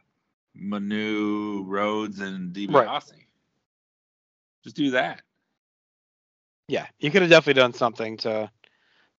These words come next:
Speaker 2: um, make it a match. Even if they did a quick promo into a quick match or
Speaker 1: Yeah.
Speaker 2: more of a brawl. I mean, I, I think they're doing a lot of this to, to get Orton on T V before he's cleared.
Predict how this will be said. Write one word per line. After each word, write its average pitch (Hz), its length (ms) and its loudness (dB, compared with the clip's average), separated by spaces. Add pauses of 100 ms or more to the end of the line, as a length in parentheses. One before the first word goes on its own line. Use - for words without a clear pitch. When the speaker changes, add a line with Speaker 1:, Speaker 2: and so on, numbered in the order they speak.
(100)
Speaker 2:
um, 110 480 2 (360)
make 170 260 8
it 156 220 6
a 147 80 6
match. 131 600 8 (100)
Even 226 180 6
if 214 100 8
they 208 100 6
did 185 180 8
a 156 40 6
quick - 300 4
promo 151 420 8
into 151 160 4
a 156 80 4
quick 175 220 0
match 165 500 6
or 131 400 6 (560)
Speaker 1:
Yeah. 143 200 0
Speaker 2:
more 151 120 10
of 147 60 6
a 139 80 4
brawl. 151 580 8
I - 40 2
mean, 180 140 6
I, 196 120 10 (100)
I 208 60 2
think 320 160 4
they're 311 100 8
doing 170 300 6
a - 20 8
lot 151 160 12
of 139 60 6
this 139 200 -4
to, - 60 -16 (160)
to 147 100 -6
get 143 200 6
Orton 135 260 2
on 127 140 4
T 127 140 -8
V 123 280 0
before 123 300 -4
he's 120 120 -4
cleared. 127 420 -2